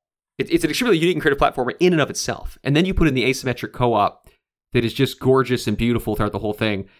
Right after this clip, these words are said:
Uh, and it has a really sad narrative, guys. Really sad narrative. Um, it is unfucking believably fantastic. I cannot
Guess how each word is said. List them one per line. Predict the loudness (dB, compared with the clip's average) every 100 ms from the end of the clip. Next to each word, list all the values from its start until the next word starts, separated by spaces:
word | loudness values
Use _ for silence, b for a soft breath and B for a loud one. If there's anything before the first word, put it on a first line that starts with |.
| b b
Uh, | 0 2 2
and | 2
it |
has | 2 2
a |
really | 2 2
sad | 2 2 2
narrative, | 0 -6 -8
guys. | -8 -8 -10
Really | -6 -2 0
sad | 0 -2
narrative. | -2 -6 -10 b b b
Um, | 0 2 2 0 -4 _ _ _ _ 0
it | 0
is | 0 -8 _ _ _ 0 4
unfucking | 4 2 -4 -20 _ 0 0 0 -4 -2
believably | 0 -2 -2 -2 -2
fantastic. | -2 -4 -6 -8 -10 -18 -6
I | 0 0
cannot | -2 -2 -2 0 0 2 2 0